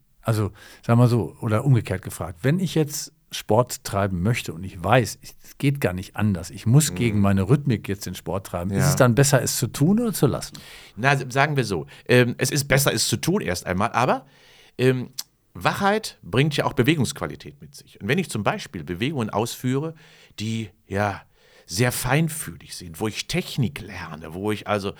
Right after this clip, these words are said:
Speaker 2: herangehe, etwas Feines zu erarbeiten, dann, wenn ich gegen meinen Rhythmus arbeite, leidet meine Koordination.
Speaker 1: Mhm.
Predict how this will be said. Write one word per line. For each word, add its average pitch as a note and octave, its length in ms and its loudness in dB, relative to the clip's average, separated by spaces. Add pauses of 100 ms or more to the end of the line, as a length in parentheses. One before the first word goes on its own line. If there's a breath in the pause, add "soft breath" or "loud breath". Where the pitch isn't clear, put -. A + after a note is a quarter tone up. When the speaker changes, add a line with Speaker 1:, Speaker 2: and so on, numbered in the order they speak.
(220 loud breath)
Speaker 2:
herangehe, A#2 480 0
etwas A#2 260 -6
Feines B2+ 420 0
zu - 120 -8
erarbeiten, G#2+ 840 -6 (440 soft breath)
dann, D3+ 540 0
wenn G#2 140 -2
ich F#2 180 -10
gegen G#3 320 0
meinen F#2 220 2
Rhythmus E2+ 480 -8
arbeite, F2+ 500 -2 (220 loud breath)
leidet F#2+ 440 0
meine G#2+ 220 0
Koordination. B2 920 0
Speaker 1:
Mhm. G2+ 140 -8